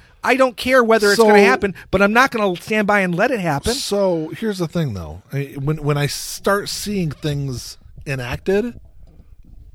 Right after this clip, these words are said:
Speaker 2: then I'll kinda agree with you. But nothing is being enacted.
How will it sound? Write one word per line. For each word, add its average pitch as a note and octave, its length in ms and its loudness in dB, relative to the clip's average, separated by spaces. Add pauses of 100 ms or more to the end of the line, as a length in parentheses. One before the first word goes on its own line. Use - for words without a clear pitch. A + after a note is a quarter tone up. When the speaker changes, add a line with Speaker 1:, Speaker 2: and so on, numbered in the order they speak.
(460)
Speaker 2:
then B3+ 180 2
I'll G#3+ 80 -4
kinda A3 220 -2
agree G3+ 240 0
with D#3+ 180 -2
you. D#2 200 -12
But E3+ 120 -6
nothing G3 260 -2
is C#3+ 120 -2
being A#2+ 180 -2
enacted. G#2+ 500 -8